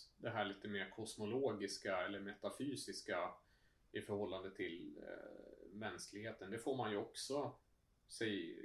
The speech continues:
ganska mycket till livs en bit i filmen, eh, eller en bit in i filmen. Ganska tidigt egentligen, när de, för, för de, det är ju en karaktär, eh, som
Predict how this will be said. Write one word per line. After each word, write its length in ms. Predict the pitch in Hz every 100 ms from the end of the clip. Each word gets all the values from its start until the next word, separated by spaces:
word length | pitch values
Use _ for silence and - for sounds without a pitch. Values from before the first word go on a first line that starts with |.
| -
ganska 380 | 107 98 - 104
mycket 320 | 104 - 95
till 120 | 101
livs 320 | 98 98 -
en 140 | 101 98
bit 320 | 131 131 -
i 40 | -
filmen, 520 | 110 - 104 120 - _ -
eh, 120 | 101
eller 240 | 95 104 107
en 80 | 101
bit 200 | 101 110
in 200 | 135 113
i 60 |
filmen. 400 | - 73 71 101 110 - - - - -
Ganska 280 | 117 - 104
tidigt 500 | - 147 - - -
egentligen, 400 | 95 76 101 101
när 120 | 101
de, 360 | 101 98 95 - 104 -
för, 120 | 107
för 140 | -
de, 420 | 123 117 113 113 - - - -
det 60 |
är 40 | 127
ju 80 |
en 240 | - 170 165
karaktär, 680 | - 123 - 98 92 95 104 - _
eh, 600 | - 95 92 90 90 90
som 440 | - 113 98 -